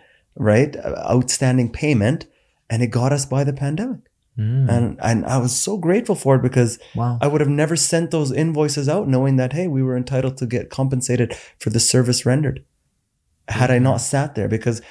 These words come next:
Speaker 1: the end of the day, uh, you'd be foolish to expect that your staff is gonna treat the business like you treat it.
Speaker 2: Mm-hmm.
Speaker 1: And again, I love my staff. They're just beautiful people. And I try to attract,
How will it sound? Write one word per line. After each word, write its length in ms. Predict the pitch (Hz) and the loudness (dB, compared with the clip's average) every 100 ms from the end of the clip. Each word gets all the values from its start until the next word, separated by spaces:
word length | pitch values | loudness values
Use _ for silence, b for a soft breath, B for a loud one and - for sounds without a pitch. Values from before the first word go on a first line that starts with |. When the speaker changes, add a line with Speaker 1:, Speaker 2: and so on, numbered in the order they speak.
| B B | B B
Speaker 1:
the 60 | 180 | -2
end 80 | 165 | 2
of 40 | |
the 60 | 135 | 2
day, 240 | 127 82 | 2 2
uh, 300 | 87 82 - - | 2 0 -2 -6
you'd 320 | 76 87 117 | -6 -4 0
be 80 | 123 | 0
foolish 320 | 120 123 - | 2 0 0
to 60 | 107 | -4
expect 380 | - 110 107 | 0 0 0
that 120 | 113 - | -2 -2
your 120 | 104 | -2
staff 440 | - 123 107 107 | -2 2 4 2
is 140 | 104 113 | -2 -2
gonna 180 | 104 104 | 0 0
treat 240 | - 107 | -2 -4
the 40 | 110 | 0
business 440 | 104 101 101 - | 2 2 0 -2
like 240 | 110 101 113 | -4 -2 2
you 120 | 110 | 2
treat 260 | - 104 - | 0 -2 -4
it. 200 | - B B | -6 B B
Speaker 2:
Mm-hmm. 200 | 120 104 | -4 0
Speaker 1:
And 120 | 120 113 | 0 0
again, 240 | 113 104 | 0 2
I 80 | 104 | 2
love 220 | 107 107 107 | 0 0 -2
my 100 | 101 | -4
staff. 460 | - 101 101 - | -2 -2 -2 -4
They're 80 | 107 | -8
just 400 | - 101 - - | -8 -10 -12 -2
beautiful 320 | 110 110 104 | 0 2 0
people. 400 | - 110 107 101 | 0 0 0 0
And 200 | 101 101 B B - | 0 -2 B B -2
I 80 | 107 | -2
try 280 | - 117 113 | 2 2 2
to 100 | 113 | 0
attract, 560 | - - 107 107 - | -2 2 2 2 -4